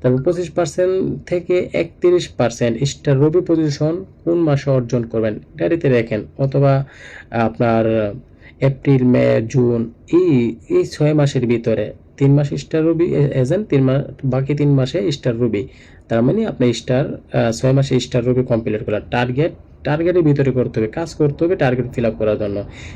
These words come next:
একত্রিশ পার্সেন্ট থেকে সাতত্রিশ পার্সেন্ট স্টার ডায়মন্ড পজিশন, এটা হচ্ছে আমাদের স্বপ্নের পজিশন। কোন মাসে অর্জন করতে চান? দুই হাজার ছাব্বিশ সালে অর্জন করতে চাই,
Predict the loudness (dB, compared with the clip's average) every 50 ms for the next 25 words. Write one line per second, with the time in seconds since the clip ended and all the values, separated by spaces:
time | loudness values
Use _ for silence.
0 | -8 -4 -2 -2 -2 0 -2 -2 -2 -2 -4 -4 -4 -2 -2 -2 -2 0 -2 -2
1 | -2 -4 -6 -4 -4 -4 -4 -2 0 0 0 0 0 -2 -2 0 -2 -2 0 0
2 | 0 2 2 4 4 4 2 2 2 0 -2 -2 -2 -2 -2 -2 -2 -2 -4 -4
3 | -2 -2 0 0 0 0 -2 -2 -4 -4 -2 -2 -2 -2 0 0 -2 -2 -2 -4
4 | -6 -6 -6 -6 -8 -10 -16 -20 -20 -20 -12 -4 0 0 2 2 2 2 2 2
5 | 2 2 2 4 4 2 2 0 0 -2 -2 0 -2 -2 -2 -2 -4 -6 -6 -10
6 | -8 -2 0 0 0 0 0 -2 -2 -4 -6 -6 -4 -4 -4 -2 0 0 0 0
7 | 0 0 0 2 2 2 2 2 0 0 -4 -2 -2 -4 -4 -4 -4 -10 -10 -8
8 | -8 -8